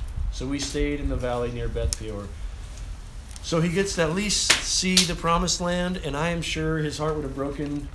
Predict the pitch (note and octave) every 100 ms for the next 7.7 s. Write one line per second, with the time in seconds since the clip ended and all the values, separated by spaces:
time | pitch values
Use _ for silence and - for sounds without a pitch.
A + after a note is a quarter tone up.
0 | - C3+ - C#3+ A#2+ A2+ - C3 - C#3
1 | C3+ C3 - - - - - - - -
2 | B2+ A#2+ A#2 A#2 - - A#2+ G#2+ A2 B2+
3 | - C3 - F#3 F#3 D3+ A#2+ C3 C#3 -
4 | A2+ G2+ G2 G2 G2 - - - A#2 A#2+
5 | A#2 A2 A#2 A#2 A2 G#2 A2 A2 G#2 -
6 | - G#2+ A2 - A#2 A2 - - F#2+ G#2
7 | A2 G#2+ F2+ F#2+ F2+ - -